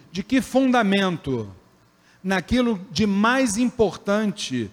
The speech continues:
tinha. Por que isso, gente? Porque esses ensinamentos, se eles não fossem plasmados em algum lugar, eles se perderiam. Aí a gente começa com Confúcio,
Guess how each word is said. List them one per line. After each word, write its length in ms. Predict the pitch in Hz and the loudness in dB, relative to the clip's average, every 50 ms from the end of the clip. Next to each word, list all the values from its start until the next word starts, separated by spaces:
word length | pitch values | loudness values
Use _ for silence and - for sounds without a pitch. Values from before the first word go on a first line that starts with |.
| - _ _ _ _ _ _ _ _ | -12 _ _ _ _ _ _ _ _
tinha. 360 | - - 190 190 185 175 151 | -4 -2 0 0 0 0 -2
Por 280 | - - 277 262 - - | -2 -2 -2 -2 -4 -4
que 140 | - 196 | -2 0
isso, 480 | 196 185 160 139 135 139 123 - - 123 | 2 2 4 2 2 0 -2 -4 -6 -6
gente? 500 | 110 151 147 127 113 101 - - - - _ _ _ _ _ - - - - | -4 -4 -4 -4 -4 -8 -10 -16 -18 -20 _ _ _ _ _ -20 -20 -4 -2
Porque 420 | 196 180 - - - 220 240 277 - | -2 -2 -2 -2 -6 -6 -4 -2 0
esses 420 | 196 220 277 254 - - 190 190 | 2 2 2 2 0 -2 -2 -2
ensinamentos, 1000 | 202 185 - - 202 190 180 165 156 160 185 214 240 233 185 - - 131 - - - _ _ _ _ | -2 -2 -2 -2 -2 -2 -2 -2 -2 -2 -2 -2 -2 -4 -4 -6 -6 -8 -8 -10 -14 _ _ _ _
se 220 | - - - - 226 | -8 -6 -4 -2 0
eles 220 | 247 247 240 185 | 0 0 0 -2
não 180 | 220 247 233 180 | -2 -2 -2 -4
fossem 560 | - - 214 240 262 240 - - 226 208 185 | -6 -2 0 2 2 2 2 -2 -4 -6 -6
plasmados 960 | - - 202 196 190 180 156 139 165 180 196 220 233 226 196 180 165 143 170 | -4 -2 0 0 0 0 -2 -4 -4 -2 -2 -2 -2 -2 -2 -2 -2 -2 -2
em 40 | |
algum 220 | 180 175 165 151 160 | -2 -2 -2 -2 -2
lugar, 500 | 156 143 135 151 180 202 214 180 - - - - _ - | -2 -2 0 -2 -2 -2 -2 -4 -10 -16 -20 -16 _ 0
eles 240 | 196 214 208 196 - | 0 0 0 -2 -4
se 140 | - 214 | -6 -6
perderiam. 800 | - - 214 202 202 190 208 196 175 190 196 196 175 139 120 98 80 - - _ _ _ _ _ _ _ _ _ _ _ _ _ - | -2 0 0 0 2 4 2 2 2 2 0 -2 -2 -4 -6 -8 -12 -18 -20 _ _ _ _ _ _ _ _ _ _ _ _ _ -6
Aí 220 | 165 165 180 202 214 | -2 0 2 2 2
a 20 | |
gente 240 | 185 214 233 - - | 0 0 -4 -4 -2
começa 520 | - 220 202 196 202 196 185 151 - 175 | 0 0 2 2 0 0 -2 -2 -4 -6
com 180 | - 185 185 170 | -6 -6 -6 -4
Confúcio, 1000 | - 202 190 180 160 - - 214 247 277 269 - - - 277 285 269 254 226 | -2 0 0 0 -2 -2 -2 0 0 2 0 0 -2 -4 -4 -4 -6 -6 -8